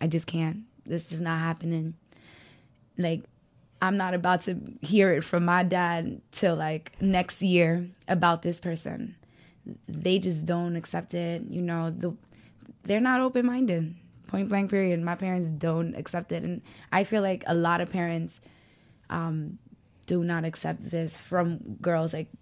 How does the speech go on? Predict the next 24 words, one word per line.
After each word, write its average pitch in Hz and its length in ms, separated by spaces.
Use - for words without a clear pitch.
I, 190 520
I'm 208 100
not 226 160
supposed 220 280
to 190 60
be 196 100
bringing 175 460
multiple 175 420
guys 170 320
home. 170 180
Like, 170 160
"Hey, 220 440
look, 269 180
Mom, 247 580
I 208 120
wanna 196 300
introduce 202 340
you 202 60
to 202 60
my 190 100
boyfriend. 180 500
This 175 180
is 180 220
so-and-so." 175 680